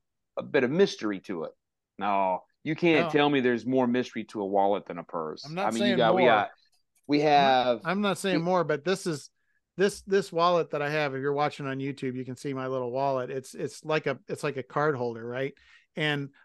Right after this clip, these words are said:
Speaker 2: I have it organized where certain types of cards are on one side and the certain types of cards
Speaker 1: Sure.
Speaker 2: are on the other. And then
Speaker 1: Okay.
Speaker 2: I've got money in a separate little pocket. And,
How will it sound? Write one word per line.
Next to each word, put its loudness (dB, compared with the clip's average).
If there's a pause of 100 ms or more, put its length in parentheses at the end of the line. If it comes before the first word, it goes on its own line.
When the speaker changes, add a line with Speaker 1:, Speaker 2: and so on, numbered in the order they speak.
(100)
Speaker 2:
I 0
have 2
it 2
organized 0
where 0
certain -2
types -4
of -16
cards 0
are -4
on -6
one -4
side -2
and -10
the -8
certain -4
types -4
of -20
cards 0
Speaker 1:
Sure. -4
Speaker 2:
are -6
on -6
the -4
other. 0
And -2
then -4
Speaker 1:
Okay. 4
Speaker 2:
I've -2
got -4
money -4
in -4
a -6
separate -6
little -2
pocket. -2
And, -10